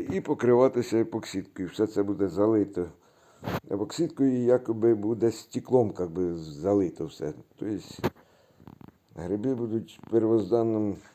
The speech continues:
виді, як живі будуть. Ну, це я так бачу, як воно буде. А як воно получиться, то побачимо. О, так що заходьте на канал, заходьте, підписуйтеся.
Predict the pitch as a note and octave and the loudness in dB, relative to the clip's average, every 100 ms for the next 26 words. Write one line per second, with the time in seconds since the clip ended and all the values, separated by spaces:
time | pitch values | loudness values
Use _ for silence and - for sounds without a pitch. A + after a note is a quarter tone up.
0 | _ _ _ _ _ _ _ _ _ - | _ _ _ _ _ _ _ _ _ -8
1 | G2+ A2+ F#2 D#2 D2 _ _ _ _ _ | 0 2 2 -4 -14 _ _ _ _ _
2 | _ _ - D2+ E2 E2 G#2+ G#2+ E2 - | _ _ -12 -8 -8 -6 -6 -4 -6 -10
3 | - - - - _ _ _ _ _ _ | -16 -20 -20 -20 _ _ _ _ _ _
4 | _ - _ _ _ _ _ _ _ _ | _ -20 _ _ _ _ _ _ _ _
5 | _ _ - G#2 C3 - F#2+ G2 G2+ A2 | _ _ -8 -4 -4 -4 -2 -2 0 -2
6 | G2 G#2+ G2+ - - C2+ - - - C#2+ | 0 0 0 -2 -12 -14 -18 -16 -12 -10
7 | D#2 E2 D#2+ D2+ D#2+ F2 F2 F2 G2 G2 | -10 -10 -8 -4 -2 -2 -4 -6 -6 -4
8 | G#2 A2+ C#3 G2+ G2+ G#2+ A2+ G#2 _ _ | -4 -2 -2 -6 -6 -2 -2 -4 _ _
9 | _ - G2+ B2 A#2 - G2 G2+ F2+ - | _ -6 -6 -8 -16 -14 -8 -8 -8 -14
10 | C#2 C2 _ _ _ - - - - _ | -16 -18 _ _ _ -20 -20 -20 -20 _
11 | - _ - A#1 - - G2+ F#2+ F#2+ G#2+ | -20 _ -16 -14 -6 -6 -4 -4 -2 0
12 | - A2+ - G2+ F2+ F2+ G#2+ B2+ B2+ A2+ | 2 0 2 -2 -2 0 0 2 0 -2
13 | - _ _ _ - F2 - F2 - E2 | -8 _ _ _ -10 -6 -4 -4 -6 -8
14 | F#2+ - C3 B2+ - G#2+ G#2 F#2+ E2+ | -10 -4 0 0 0 -6 -6 -4 -4